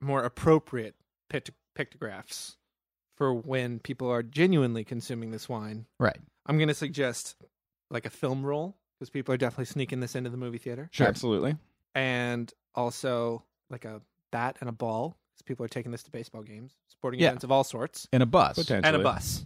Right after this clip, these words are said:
Speaker 2: Yeah.
Speaker 1: Yeah,
Speaker 3: Yeah.
Speaker 1: because this is public transit booze.
Speaker 2: Oh, yeah.
Speaker 1: Yeah.
Speaker 2: This was actually recommended as a use for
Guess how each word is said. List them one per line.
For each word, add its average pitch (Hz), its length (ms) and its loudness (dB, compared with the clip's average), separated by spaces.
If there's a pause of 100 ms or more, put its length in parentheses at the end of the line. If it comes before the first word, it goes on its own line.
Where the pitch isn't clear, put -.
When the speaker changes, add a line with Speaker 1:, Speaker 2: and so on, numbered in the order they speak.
Speaker 2:
Yeah. 113 140 6 (160)
Speaker 1:
Yeah, 143 100 4
Speaker 3:
Yeah. - 60 -8 (220)
Speaker 1:
because 139 500 2
this 156 320 -2
is 135 240 -10 (180)
public 135 340 -6
transit 160 440 -2 (160)
booze. - 300 -16 (300)
Speaker 2:
Oh, 135 120 8
yeah. 120 240 4 (180)
Speaker 1:
Yeah. 151 80 2
Speaker 2:
This 127 160 8
was 143 240 2 (160)
actually 120 360 6
recommended 107 840 2 (840)
as 95 300 4
a 90 40 4
use 90 560 2
for 85 680 2